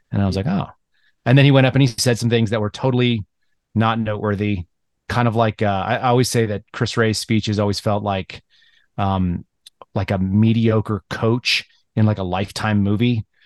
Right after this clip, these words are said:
who encourages the main character with sort of, like, useless cliches. It's just, it's, it's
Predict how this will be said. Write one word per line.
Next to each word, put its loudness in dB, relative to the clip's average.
who 2
encourages 0
the 0
main 0
character -2
with -2
sort -4
of, -6
like, -6
useless 0
cliches. -4
It's 0
just, 0
it's, -4
it's -2